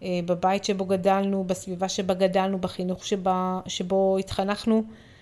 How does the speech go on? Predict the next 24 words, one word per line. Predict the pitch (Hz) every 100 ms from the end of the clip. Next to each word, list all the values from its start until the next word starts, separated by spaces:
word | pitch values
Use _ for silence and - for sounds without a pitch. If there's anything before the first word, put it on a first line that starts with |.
| - - -
אה, | 185 175 175 170 -
מה | 202 202 214
שעיצב | - 226 208 - - 208 202
אותנו | 208 208 202 185
ואת | 180 190
האופי | - 208 - 208
שלנו | - 196 190 185
ואת | 180
האישיות | 185 185 - 208
שלנו | 208 208 196 185
ואת | 185 190
מנגנוני | 190 185 185 190
ההישרדות | 190 190 185 233
שלנו, | 233 220 196 196 190 - - -
כל | 226 214
הדברים | 196 196 208 208 202 - -
האלה | 202 202 208
עיצבו | - 202 - 196 185 233
אותנו, | 320 - 196 180 175 202 220 - - - - - -
ואנחנו | 180 175 175 180 180 170 170 170 170 - - 190 190 - 196
סוג | - 220
של | - 233
כלואים | - 214 - 262 277 254
בתוך | 202 - 202 202